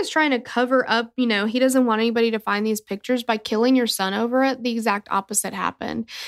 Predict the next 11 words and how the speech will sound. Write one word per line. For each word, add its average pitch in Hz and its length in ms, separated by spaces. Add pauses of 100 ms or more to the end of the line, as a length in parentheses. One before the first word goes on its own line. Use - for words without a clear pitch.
(120)
Because 285 300
the 277 80
most 254 440
people 254 280
that 240 160
would 233 100
have 233 100
found 208 280
out 196 180
about 254 320
it, 294 260